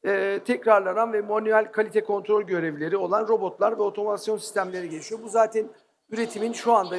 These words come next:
modern üretim tarzının, verimli iş-, işletmelerin verimli olarak sürdürülmesini sağlayan en önemli unsurlardan biri. Yani en kısa birim zaman, öyle, yani biz endüstride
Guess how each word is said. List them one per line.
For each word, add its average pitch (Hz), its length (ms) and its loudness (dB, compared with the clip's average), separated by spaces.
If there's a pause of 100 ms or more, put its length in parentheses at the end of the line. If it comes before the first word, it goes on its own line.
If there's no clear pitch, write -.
(200)
modern 208 460 6
üretim 190 320 -2
tarzının, 156 640 0
verimli 196 580 2 (180)
iş-, - 240 -8
işletmelerin 202 680 0 (340)
verimli 214 280 2
olarak 202 300 4
sürdürülmesini 208 760 -4
sağlayan 208 600 4 (240)
en 233 120 6
önemli 190 340 2
unsurlardan 185 720 2
biri. 180 260 -2 (280)
Yani 202 260 2
en 233 200 4
kısa 202 400 -2 (240)
birim 208 240 -4
zaman, 185 320 0
öyle, 196 240 4 (400)
yani 165 220 0
biz - 120 -14
endüstride 185 540 -6